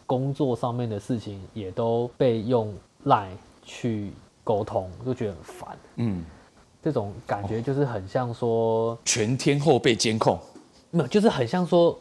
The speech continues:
Speaker 1: 公司的那个 email，可能每，每天都会有海量的 email 进来这样子，可是
Speaker 2: 嗯。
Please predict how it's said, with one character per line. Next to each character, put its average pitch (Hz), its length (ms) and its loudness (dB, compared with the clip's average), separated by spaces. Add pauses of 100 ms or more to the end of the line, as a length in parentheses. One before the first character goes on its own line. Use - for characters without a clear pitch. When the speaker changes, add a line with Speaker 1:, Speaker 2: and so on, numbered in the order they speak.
Speaker 1:
公 143 220 4
司 143 220 -2
的 127 100 2
那 131 120 -2
个 120 160 -2
email， 127 480 -2
可 - 140 -14
能 107 160 -14
每， 98 260 -10 (200)
每 104 200 -6
天 131 200 -2
都 131 160 4
会 127 200 6
有 104 100 0
海 - 260 -12
量 113 160 -2
的 104 80 -8
email 110 360 -6
进 110 280 -10
来 62 220 -16
这 - 80 -14
样 95 100 -10 (160)
子， - 60 -20 (560)
可 101 140 -6
是 147 160 2
Speaker 2:
嗯。 131 200 6